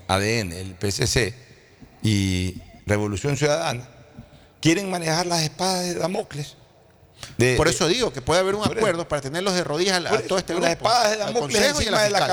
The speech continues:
Speaker 1: cabeza de la fiscal y, y, y ahí están. O sea, ninguno se iba a oponer a que se inicie el trámite. Les conviene que el trámite corra.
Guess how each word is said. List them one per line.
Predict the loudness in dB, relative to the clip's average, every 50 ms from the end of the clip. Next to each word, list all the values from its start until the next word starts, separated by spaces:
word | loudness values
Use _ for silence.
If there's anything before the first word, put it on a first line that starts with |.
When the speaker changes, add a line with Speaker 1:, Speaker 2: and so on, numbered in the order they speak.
| 2
Speaker 1:
cabeza | 2 2 0 0 -2 -2 -2
de | -4 -4
la | -2 -2 -2
fiscal | -4 -6 -4 -2 -2 -2 -2 -4 -2
y, | -2 -2 -2 -4 -8 -14 -20 -20 -20 -20 -20 -20 -20 -20 -8 -6 -4
y, | -2 2 4 4
y |
ahí | 4 4 2
están. | 0 0 0 -2 -2 -2
O | -4 -4
sea, | -2 -4 -4 -6 -12 -20 -20 -20 -20 -20 -20 -20 -20 -8 -2
ninguno | 0 0 2 2 2 0 0 2 0 0 0
se | 2
iba | 2 2
a | 0
oponer | 0 -2 -6 -6 -4 -4 -4 -4 -6 -10 -14 -20 -20 -20 -20 -20 -20 -4 0
a | 0 0 0
que | 0 -2
se | -2 -2
inicie | -2 -2 -2 -2 -2
el | -2
trámite. | 0 0 0 0 -2 -4 -6 -8 -4 -2
Les | 2 2 4 2 2 0
conviene | -2 -2 -2 0 0 2 2 2 2 0 -2
que | -4
el | -6 -6
trámite | -6 -6 -6 -6 -4 -6 -6 -2
corra. | 0 0 0 0 0 -6